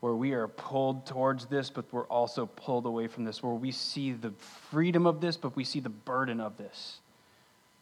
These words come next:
And I pray, God, that you would co-,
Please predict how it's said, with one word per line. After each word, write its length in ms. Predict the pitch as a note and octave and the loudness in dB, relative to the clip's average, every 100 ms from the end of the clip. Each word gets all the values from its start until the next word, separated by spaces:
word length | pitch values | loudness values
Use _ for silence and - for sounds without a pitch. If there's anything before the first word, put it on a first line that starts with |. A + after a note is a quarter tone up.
| _ _ _ _ _ _ _ _ - | _ _ _ _ _ _ _ _ -6
And 120 | B2+ | 4
I 80 | C3+ | 4
pray, 260 | C3 C#3+ C3+ | 6 4 6
God, 280 | A#2+ A#2 | 6 6
that 100 | A2+ | 4
you 260 | - B2+ C3+ | -4 2 4
would 240 | A#2+ A2 - - - | 2 0 -8 -16 -10
co-, 320 | - C#3 | 0 2